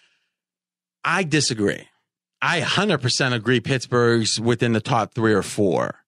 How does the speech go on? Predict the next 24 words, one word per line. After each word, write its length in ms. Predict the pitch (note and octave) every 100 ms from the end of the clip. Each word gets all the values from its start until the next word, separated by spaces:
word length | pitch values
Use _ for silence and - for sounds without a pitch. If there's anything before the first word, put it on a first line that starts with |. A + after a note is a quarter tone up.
| _ _
Okay, 320 | F#2+ F#2 G2+
so 240 | F#2+ A2 G2+
being 240 | G2+ C#3+
out 160 | C3 A#2
of 60 |
the 40 | G#2+
top 300 | - A2 F2+
ten, 540 | - B2 A#2 A2 G2+ - _ _ _ _ _ _ G2
you 80 |
know, 160 | F#2 C2
Colin 560 | - D#3 F3 F3+ C3+ A#2
is 140 | A2
versus 400 | C3 A2+ A#2+ G#2
the 80 | A2
world 320 | A2+ A2+ G#2
in 80 | A2
this 160 | B2
case, 260 | - A#2 G2+
not 200 | C#3 C3+
Fezzik 340 | D#3 C#3 C#3+ A2+
versus 400 | A#2+ - A2+ G2+
the 80 |
world. 380 | G#2+ G#2 F#2+ F#2+ - - - C#3
So, 680 | - - D3+ C#3 C3+ B2+